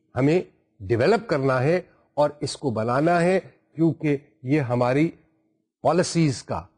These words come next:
جو کمپنی پالیسیز ہے، اس کا ایک انٹیگرل پارٹ۔ اب سوال یہ پیدا ہوتا ہے،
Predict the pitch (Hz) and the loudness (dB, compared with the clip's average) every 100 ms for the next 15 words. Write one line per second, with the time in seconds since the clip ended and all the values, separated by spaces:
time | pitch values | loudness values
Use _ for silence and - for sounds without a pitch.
0 | _ _ 101 - 175 180 185 175 127 123 | _ _ -16 -4 -4 0 0 0 0 0
1 | 113 123 107 123 107 _ _ 131 - 131 | 0 -4 -4 -2 -4 _ _ -10 -6 -4
2 | 107 117 120 _ _ _ _ _ _ 113 | -4 -4 -6 _ _ _ _ _ _ -12
3 | 104 117 90 85 - - - _ _ _ | -6 -4 -4 -8 -12 -20 -20 _ _ _
4 | - 202 - 190 175 226 220 214 185 160 | -6 -6 -2 0 2 2 2 2 2 2
5 | 160 147 143 139 | 2 2 0 0